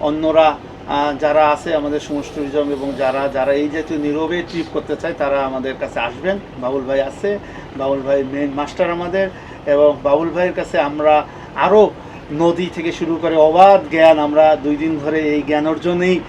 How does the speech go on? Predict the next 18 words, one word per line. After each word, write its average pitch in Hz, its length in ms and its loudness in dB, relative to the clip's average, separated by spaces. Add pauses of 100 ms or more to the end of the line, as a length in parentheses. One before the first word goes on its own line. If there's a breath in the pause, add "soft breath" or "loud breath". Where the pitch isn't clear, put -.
(220 loud breath)
আলোচনা 165 440 2
করতেছি, 160 520 -4
আমরা 151 200 2
নিজেরা 151 340 0
জ্ঞান 147 300 2
নেয়ার 160 320 2
চেষ্টা 156 260 -6
করতেছি, 151 480 -6
দেয়ার 151 200 4 (100)
চেষ্টা 151 260 -4
করতেছি। 147 420 -6
এরকম 202 460 0 (400 loud breath)
আপনারা 160 560 2 (140)
ট্রিপে 175 240 0
আসলে 185 360 2
আপনারা 156 560 4
নদী 160 220 -2
সম্পর্কে, 170 600 -6